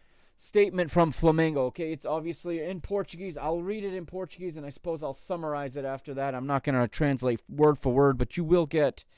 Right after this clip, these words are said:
you will get the gist of it, okay? So it, this came out on the seventeenth of July, two days ago, um, at eighteen fifteen, uh, Rio de Janeiro time. All right, it says, O Clube de Regatas do Flamengo informa que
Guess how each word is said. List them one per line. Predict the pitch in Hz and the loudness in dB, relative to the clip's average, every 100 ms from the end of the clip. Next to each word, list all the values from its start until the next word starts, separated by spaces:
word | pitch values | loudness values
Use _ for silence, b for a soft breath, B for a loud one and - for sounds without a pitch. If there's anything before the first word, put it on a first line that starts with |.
| b b b - | b b b 0
you | 139 | 4
will | 143 | 6
get | 139 143 - | 4 2 -2
the | |
gist | 113 147 135 135 | 2 4 4 2
of | 117 | 2
it, | 117 | 4
okay? | 123 - 143 143 | 2 2 2 2
So | - 135 | 2 0
it, | 135 104 | 0 0
this | 160 - | -4 -2
came | 190 175 | -2 0
out | 175 165 - _ _ _ _ _ _ _ | 2 2 0 _ _ _ _ _ _ _
on | 123 143 | 0 0
the | 143 | 0
seventeenth | - 147 139 143 139 | 0 0 0 -4 -4
of | 123 | -6
July, | 107 120 120 | -4 0 0
two | 120 151 | 0 0
days | 131 120 | 0 0
ago, | 120 120 120 b b b b | 0 0 -2 b b b b
um, | 113 110 104 104 - | -4 -2 -2 -2 -2
at | 113 110 - _ | -2 -2 -4 _
eighteen | 151 151 - 160 147 - _ | 0 0 0 -4 -4 -8 _
fifteen, | - 165 156 - 147 143 139 123 _ - | -4 -2 -2 0 0 0 -2 -6 _ -2
uh, | 117 113 110 107 - - | 0 0 0 -2 -4 -4
Rio | 135 143 160 | 4 8 8
de | 143 143 | 8 6
Janeiro | 127 131 143 127 | 4 2 4 4
time. | 113 120 120 123 b b b | 2 0 -2 -6 b b b
All | 117 | 2
right, | 117 127 | 4 4
it | 123 | 2
says, | - 131 | 2 2
O | 156 165 | 4 4
Clube | - 180 151 113 - | 6 8 8 6 0
de | 131 | 2
Regatas | 123 127 135 135 127 104 - | 4 6 6 4 2 0 -2
do | |
Flamengo | 117 113 110 117 | -2 0 2 2
informa | 123 131 143 139 139 | 2 2 4 4 2
que | 131 - 120 | 0 4 4